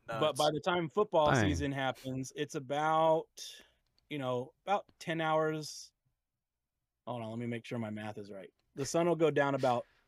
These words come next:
Speaker 1: ten, and then it'll be back up about five.
Speaker 3: Oh, okay.
Speaker 1: So it, our season goes from August till, I think playoffs are, like, mid-October, like, October fifteenth, something like that.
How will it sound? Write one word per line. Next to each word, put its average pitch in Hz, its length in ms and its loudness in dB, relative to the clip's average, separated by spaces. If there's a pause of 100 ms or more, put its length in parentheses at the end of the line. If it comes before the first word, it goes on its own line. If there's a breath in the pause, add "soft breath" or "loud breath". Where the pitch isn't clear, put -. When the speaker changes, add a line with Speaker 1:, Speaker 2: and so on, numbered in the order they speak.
(140)
Speaker 1:
ten, 113 480 -6 (840)
and 123 160 -4
then 123 100 -2
it'll 120 140 -4
be 123 120 -4
back 120 300 0
up 117 140 -6
about 107 300 -12 (100)
five. 80 380 -10 (380)
Speaker 3:
Oh, 131 160 -4
okay. 98 260 -4 (440)
Speaker 1:
So 113 400 -4
it, 135 220 -2 (680)
our 143 160 2
season 165 500 0
goes 147 320 2 (100)
from 131 560 0
August 147 720 -2 (840)
till, 127 840 0
I 123 60 -10
think 143 220 -4 (280)
playoffs 156 600 0
are, 131 100 -2
like, 113 220 -4
mid-October, 147 1120 0
like, 127 160 -8
October 139 420 -4
fifteenth, 147 540 -4 (260)
something 143 280 -8
like 147 200 -2
that. 156 280 4